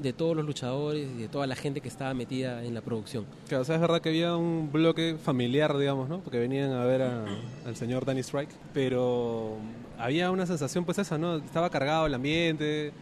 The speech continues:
Speaker 2: este, había tanta gente que los, <laughs> los de la escuela tenían
Speaker 1: Claro.
Speaker 2: que ir, o sea, venía una persona nueva y tenían que ir yéndose para atrás, ¿no? Y tú notas ya después en el mood de, de la, de, en, en, hasta en el Facebook mismo, cuando publican después, este, eh,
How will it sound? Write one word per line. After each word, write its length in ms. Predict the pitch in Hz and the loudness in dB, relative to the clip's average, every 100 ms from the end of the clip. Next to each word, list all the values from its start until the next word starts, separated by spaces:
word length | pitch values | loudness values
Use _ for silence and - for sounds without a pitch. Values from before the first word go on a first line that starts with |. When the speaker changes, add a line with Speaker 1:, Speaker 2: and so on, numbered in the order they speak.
| - - - | -18 -16 -10
Speaker 2:
este, 320 | 117 - 123 | -8 -4 -2
había 160 | 143 | -2
tanta 280 | 170 214 190 | 0 0 0
gente 400 | 170 208 196 208 302 - - | 0 0 0 -2 -4 -10 0
que 440 | 135 131 127 127 | 2 4 2 0
los, 800 | 123 127 123 123 120 - - - - - | 2 2 2 0 -4 -8 -14 -14 -10 -2
<laughs> 160 | 190 | 0
los 240 | 143 131 127 | 2 2 2
de 100 | 131 | 0
la 100 | 117 | -2
escuela 500 | - 180 175 175 185 - - - | 0 2 4 2 -2 -10 -18 -6
tenían 280 | 139 143 156 | -2 4 6
Speaker 1:
Claro. 120 | 170 | 6
Speaker 2:
que 60 | 185 | 4
ir, 60 | - - - | 0 -14 -6
o 60 | 139 | 2
sea, 180 | 170 | 4
venía 180 | 151 170 | 6 6
una 140 | 185 185 | 4 2
persona 320 | 170 190 190 | 2 2 4
nueva 320 | 202 208 208 | 4 6 4
y 60 | 190 | 4
tenían 240 | 156 160 | 2 2
que 80 | 170 | 2
ir 60 | |
yéndose 420 | 175 175 175 - 175 | 2 2 0 0 0
para 160 | 127 | 0
atrás, 420 | 120 165 175 170 151 | 2 4 4 4 2
¿no? 200 | 160 240 - - - | -2 -6 -12 -14 -6
Y 100 | 147 | 0
tú 120 | 208 | 2
notas 260 | 208 208 196 | 4 4 6
ya 100 | 196 | 4
después 280 | 190 202 | 4 2
en 80 | 196 | 2
el 100 | 165 | 4
mood 200 | 165 175 - - - - - | 4 2 0 -16 -16 -16 -6
de, 280 | 135 131 127 | 0 2 2
de 120 | 123 | 2
la, 280 | 120 117 120 | 2 0 -2
de, 180 | 123 123 | -4 -6
en, 380 | 120 117 117 120 - 113 | -6 -6 -8 -8 -10 -10
en, 100 | 117 | -8
hasta 120 | - | -2
en 80 | 127 | 2
el 100 | 127 | 2
Facebook 340 | 120 170 165 156 | 4 2 4 2
mismo, 260 | 180 160 165 | 2 2 2
cuando 200 | 135 123 | 0 -2
publican 440 | 127 135 147 151 | 0 0 2 0
después, 300 | 139 - 143 | 0 0 -4
este, 500 | 135 139 127 117 | -4 -6 -4 -2
eh, 40 | 110 | 0